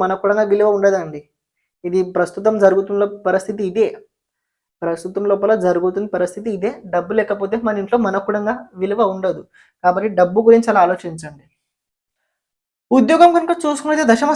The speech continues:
స్థానం లోపలే మూడు గ్రహాలు ఉన్నాయి. ఈ పరిస్థితి లోపల ఎవరికైతే out of countryకి వెళ్ళాలని చాలా కోరిక ఉందో, ఎవరికైతే జాబ్ వదిలేసి మళ్ళీ ఇంకో జాబ్లో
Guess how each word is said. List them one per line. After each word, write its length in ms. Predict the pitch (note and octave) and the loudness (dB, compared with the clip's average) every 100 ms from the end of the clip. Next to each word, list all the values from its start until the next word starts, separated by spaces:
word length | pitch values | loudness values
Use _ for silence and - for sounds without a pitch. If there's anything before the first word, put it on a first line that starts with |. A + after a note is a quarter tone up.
| - | -2
స్థానం 240 | C4+ C#4 | -2 2
లోపలే 240 | C4 C4+ C#4 | 2 2 4
మూడు 160 | B3 A#3+ G3 | 4 4 0
గ్రహాలు 300 | F#3 G#3+ A3 | 0 0 -2
ఉన్నాయి. 180 | D3+ - _ _ _ _ _ _ _ _ _ | -8 -16 _ _ _ _ _ _ _ _ _
ఈ 80 | D4+ F4 | 0 4
పరిస్థితి 360 | C#4+ D4 - - D4 | 4 2 -2 -2 -2
లోపల 220 | C#4 C#4+ C#4+ A3+ | 2 0 4 4
ఎవరికైతే 460 | B3 C4+ C4 C4+ C#4 C4+ A#3+ - _ F#3+ | 4 2 0 0 -2 0 -2 -4 _ 0
out 180 | A3+ C4+ | 2 2
of 80 | C4 C4 | 0 2
countryకి 320 | A#3+ A#3+ B3 | 0 2 2
వెళ్ళాలని 260 | A#3 A3+ A#3 | 2 2 0
చాలా 160 | A#3+ A#3 A#3 | 2 0 2
కోరిక 280 | A3 A3+ A#3 A3 | 4 4 6 4
ఉందో, 200 | F#3 E3+ E3+ E3+ G3+ | 4 -2 -4 -2 2
ఎవరికైతే 500 | A3 A3+ A#3 A3+ B3+ - - G3 E3+ | 4 4 2 2 0 -2 -10 -12 6
జాబ్ 260 | G#3+ C4+ C4 B3 | 8 8 8 6
వదిలేసి 400 | A#3 B3 B3 C4 A3+ | 6 0 0 0 0
మళ్ళీ 160 | A3 B3 | 2 2
ఇంకో 160 | A3+ A#3+ A#3+ | 4 6 6
జాబ్లో 200 | A3+ | 4